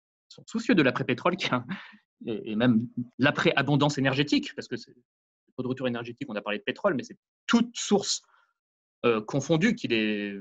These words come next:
vertigineusement, euh, descendant, c'est-à-dire, euh, à la fois, euh, euh, éner-, nouvelles énergies renouvelables qui ont un taux de retour énergétique relativement faible et nouveaux, nouvelles réserves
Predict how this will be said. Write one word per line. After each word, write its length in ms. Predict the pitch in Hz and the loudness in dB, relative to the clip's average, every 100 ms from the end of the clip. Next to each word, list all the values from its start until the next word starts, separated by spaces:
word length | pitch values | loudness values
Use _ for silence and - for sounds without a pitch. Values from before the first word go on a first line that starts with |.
| 101 | -6
vertigineusement, 1080 | 131 - 139 127 131 120 135 160 151 131 104 | -6 -6 -6 -2 0 0 -2 0 0 -2 -4
euh, 140 | 98 | -8
descendant, 600 | 98 - 127 143 135 135 | -8 -4 -4 -2 -2 -2
c'est-à-dire, 560 | - 117 104 107 110 98 98 | -2 -8 -8 -6 -6 -4 -8
euh, 140 | 98 | -6
à 100 | 110 | -2
la 120 | 127 | -2
fois, 300 | 123 139 135 127 107 | -2 -2 0 0 -2
euh, 120 | 92 - - - - _ _ - | -6 -10 -20 -20 -20 _ _ -18
euh, 160 | 95 - | -16 -8
éner-, 340 | 117 120 110 - _ _ 117 | -4 -2 -4 -8 _ _ -2
nouvelles 400 | 139 143 131 131 | 2 4 4 4
énergies 340 | 131 127 127 | 2 2 0
renouvelables 480 | 120 120 135 202 156 | 0 0 0 -2 -4
qui 140 | - | -8
ont 60 | 107 | -6
un 100 | 98 | -6
taux 140 | 131 | -6
de 60 | 110 | -8
retour 180 | 113 117 | -8 -8
énergétique 420 | 110 110 120 107 | -8 -10 -12 -6
relativement 420 | 110 107 117 110 | -6 -6 -8 -10
faible 300 | - 190 - - | -6 -6 -4 4
et 160 | 175 | 6
nouveaux, 1080 | 170 151 143 135 160 160 151 147 135 120 113 _ _ _ _ _ _ _ _ - | 6 6 4 2 2 4 4 4 4 2 0 _ _ _ _ _ _ _ _ -4
nouvelles 300 | 139 147 143 | 0 2 4
réserves 460 | 131 131 143 143 | 4 4 2 0